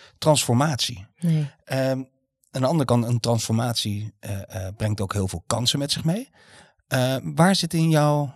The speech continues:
Speaker 1: optiek de kansen voor diversiteit en inclusie in de volgende transformatie?
Speaker 2: Ja.
Speaker 1: De reshuffle, of hoe we het ook noemen.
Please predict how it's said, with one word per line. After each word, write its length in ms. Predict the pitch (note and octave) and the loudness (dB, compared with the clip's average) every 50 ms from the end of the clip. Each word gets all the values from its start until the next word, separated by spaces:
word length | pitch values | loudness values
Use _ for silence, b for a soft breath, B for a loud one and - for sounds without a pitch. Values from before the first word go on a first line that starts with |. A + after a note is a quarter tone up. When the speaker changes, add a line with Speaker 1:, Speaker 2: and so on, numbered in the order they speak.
| - - | -12 -12
Speaker 1:
optiek 340 | - D3 - - D3 C#3+ - | -12 -12 -4 -2 -4 -2 -2
de 80 | - | -6
kansen 380 | B2 - - D#3+ E3+ D#3 - C#3+ | 0 2 2 4 4 2 0 0
voor 140 | - C#3 B2+ | 0 0 2
diversiteit 880 | B2 D3 D3 C3 C3+ B2+ A#2 A#2 A2 - C3 A#2 D#3 E3 E3+ - - C3+ - | 2 2 4 4 4 4 2 0 -2 -2 -4 -2 -2 -4 -6 -8 -12 -12 -6
en 140 | - B2 | -2 0
inclusie 520 | A#2+ A#2+ A#2 - D3+ C#3 C3 B2+ B2+ C3 B2+ | 0 0 0 2 0 0 2 2 0 -2 0
in 160 | C#3 C3 B2 | 0 -2 0
de 100 | A#2 A#2+ | 0 2
volgende 340 | A#2+ C#3+ D3 C3 C3+ C3 A#2+ | 2 2 2 2 0 -2 -4
transformatie? 800 | - A#2 A2+ A2 - - B2+ E3 E3+ D#3 C#3+ - - D2+ E2 - _ | -2 -2 -2 -2 -2 -4 -4 -4 -4 -6 -6 -6 -6 -8 -8 -12 _
Speaker 2:
Ja. 260 | - F3 E3+ D#3+ D3 - _ _ B B B B B B B | -2 0 0 0 -2 -4 _ _ B B B B B B B
Speaker 1:
De 200 | - B2+ B2 B2+ A#2+ | 2 4 6 6 8
reshuffle, 520 | C3 C#3+ B2 - - D#3+ C3+ A#2 - B2 | 8 8 6 6 6 6 4 4 2 0
of 220 | G#2+ G#2+ G#2 G#2 | 0 0 0 0
hoe 140 | G#2 A#2+ A#2 | 2 2 4
we 60 | G#2+ | 4
het 120 | G2+ G2 G#2 | 2 2 0
ook 100 | G2 - | -2 -2
noemen. 380 | G2+ G2+ F#2+ F#2+ F#2 F2+ F#2+ | -2 0 0 -2 -4 -6 -8